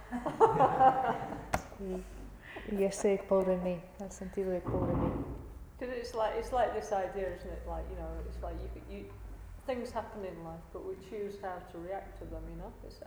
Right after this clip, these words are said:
Speaker 1: this is actually our choice, yeah, whether things make us suffer or not. So whatever happens, we have to try and see things positively, yeah?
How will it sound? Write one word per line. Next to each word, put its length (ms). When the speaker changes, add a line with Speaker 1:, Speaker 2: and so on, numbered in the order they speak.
Speaker 1:
this 140
is 80
actually 400
our 180
choice, 320
yeah, 220
whether 160
things 220
make 160
us 140
suffer 320
or 160
not. 160
So 120
whatever 320
happens, 460
we 60
have 140
to 120
try 140
and 100
see 120
things 140
positively, 560
yeah? 140